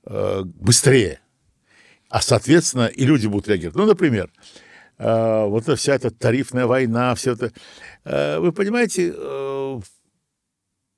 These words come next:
очень много экономистов, я не экономист, поэтому и даже не буду называть имена тех или иных, потому что есть разные мнения, но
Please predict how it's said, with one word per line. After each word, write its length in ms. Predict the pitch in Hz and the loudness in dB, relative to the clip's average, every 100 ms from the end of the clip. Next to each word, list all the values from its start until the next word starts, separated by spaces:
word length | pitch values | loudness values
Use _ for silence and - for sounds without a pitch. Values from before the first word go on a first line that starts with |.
| _ _ _ _ _ _ _ _ _ _ _ _ - - | _ _ _ _ _ _ _ _ _ _ _ _ -20 6
очень 280 | 208 - 143 | 6 6 2
много 260 | 113 104 | 2 0
экономистов, 540 | - - 123 185 175 95 | -4 -2 0 0 -2 -2
я 120 | 104 | 0
не 120 | 107 | 0
экономист, 460 | 101 127 151 214 180 | -2 -2 0 0 0
поэтому 600 | 127 110 107 101 90 85 - | -2 -2 -4 -6 -8 -16 -16
и 80 | 113 | -2
даже 200 | 139 110 | 0 2
не 60 | 131 | 0
буду 160 | 117 | 0
называть 320 | 110 117 110 | 2 2 0
имена 400 | 123 151 220 240 - - - - | -2 -2 0 0 -4 -14 -20 -10
тех 300 | - 160 - | 4 6 6
или 100 | 135 | 4
иных, 160 | 131 120 | 4 0
потому 120 | 107 | -2
что 180 | 101 104 | -4 -4
есть 240 | 95 - | -4 0
разные 320 | 135 214 180 170 | 2 4 2 -2
мнения, 260 | 151 131 - - - | -2 -6 -10 -20 -10
но 240 | 165 185 | 0 0